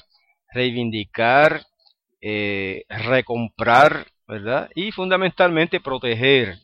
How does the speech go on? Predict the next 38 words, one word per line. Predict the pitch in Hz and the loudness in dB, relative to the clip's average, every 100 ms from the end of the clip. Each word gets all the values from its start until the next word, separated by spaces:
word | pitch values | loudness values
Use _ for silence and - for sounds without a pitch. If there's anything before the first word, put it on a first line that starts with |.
| _ | _
en | 98 | -12
este, | 107 - 110 - | -12 -8 -8 -8
en | 95 | -12
este | 104 107 | -14 -18
caso. | - 73 - - _ - - _ _ | -8 -8 -8 -20 _ -20 -20 _ _
Incluso | 123 120 196 202 | -10 -6 -6 -4
en | 170 | 0
algunos | 139 139 202 190 | 0 0 -4 -4
contextos | 170 - 185 190 - 143 | -8 -2 0 0 -4 -4
la | 123 - | -4 -2
palabra | 113 135 170 | 0 0 0
Goel | 151 143 156 160 123 | -4 -2 0 -2 -4
implica | 120 - 143 156 147 | -10 -8 -6 0 0
el | 131 | 0
vengador | 117 120 113 104 110 131 117 101 _ _ - | -2 -4 -2 -4 -4 -6 -8 -12 _ _ -16
también. | 95 92 104 98 90 _ _ _ - - | -14 -10 -10 -10 -14 _ _ _ -18 -12
O | 110 | -4
sea, | 139 | -2
el | - 131 131 | -2 -6 -8
Go-, | 131 - | -10 -8
el | 131 123 | -8 -8
Goel | 123 123 175 180 131 131 131 - | -8 -2 4 4 4 2 -2 -8
en | 110 110 | -8 -4
la | 107 | -6
cultura | - 98 - 143 156 | -6 -16 -8 -4 -4
antigua, | 147 151 113 101 78 _ _ _ _ - | -4 -8 -6 -12 -14 _ _ _ _ -20
estamos | - 143 165 160 - | -2 0 0 -4 -8
últimamente | 135 131 147 147 156 147 | -14 -8 -4 -2 -2 0
en | |
Jeremías | 127 113 127 135 | 0 -2 -4 -4
treinta | 131 117 110 | -6 -8 -10
y | |
dos, | 110 120 | -10 -8
seis | - 117 - | -6 -6 -6
al | 101 | -10
nueve. | 90 82 71 - | -10 -12 -12 -12
En | 104 110 | -10 -8
el, | 110 101 95 87 85 | -8 -6 -8 -10 -12